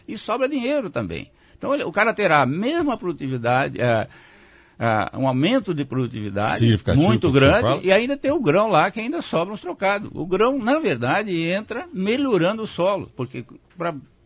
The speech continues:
Speaker 1: colocar grão tem que adubar. Como, co-, é, como é le-, leguminosa, que é a soja,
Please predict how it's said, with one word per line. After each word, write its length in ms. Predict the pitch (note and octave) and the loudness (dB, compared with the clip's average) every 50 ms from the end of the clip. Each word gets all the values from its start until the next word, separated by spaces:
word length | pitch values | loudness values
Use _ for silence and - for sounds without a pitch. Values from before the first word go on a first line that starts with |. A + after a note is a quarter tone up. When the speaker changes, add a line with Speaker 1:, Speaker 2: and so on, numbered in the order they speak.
| _ | _
Speaker 1:
colocar 400 | - D3 D3 C3 A2+ - B2 A2 | -2 0 0 0 0 0 -2 -2
grão 260 | G#2+ G#2+ B2 E3+ A#3 - - _ | 0 0 -2 -2 -4 -6 -14 _
tem 140 | - - - | -10 -8 -6
que 60 | - | -6
adubar. 420 | G#3+ - G#3+ C#4+ C4 G#3+ A#3 F4 - _ _ _ _ _ _ _ _ _ _ _ _ _ | -4 -4 -4 -2 0 0 -2 -2 -4 _ _ _ _ _ _ _ _ _ _ _ _ _
Como, 220 | - A#3+ G3 D3+ A2+ G#2 - _ | -10 -8 -8 -8 -8 -10 -14 _
co-, 140 | - C#3 C#3 | -4 0 2
é, 540 | C3 C3 B2+ - A2+ A#2 A#2 A2+ G#2+ G2+ G2+ | 2 4 4 4 4 4 4 4 2 0 -2
como 240 | - D3 D3+ D3+ D3 | -2 -4 0 2 4
é 200 | C#3+ C3 B2 A#2+ | 4 4 4 4
le-, 300 | A#2 B2 B2+ B2+ B2+ - - | 2 2 0 0 -2 -2 0
leguminosa, 840 | A2 A#2 B2 A#2 A#2+ B2+ A#2 A2+ G#2 G#2 G#2 G#2+ G#2 F#2+ F2+ F2 | 2 2 2 2 0 -2 -2 -2 -2 0 0 2 2 0 0 -4
que 80 | - G#2+ | -4 -4
é 40 | G2 | -4
a 100 | F#2 F2 | -4 -4
soja, 500 | - - G#2 G#2 G2+ F#2 E2 E2+ D#2 | -4 -2 0 2 2 2 0 -2 -6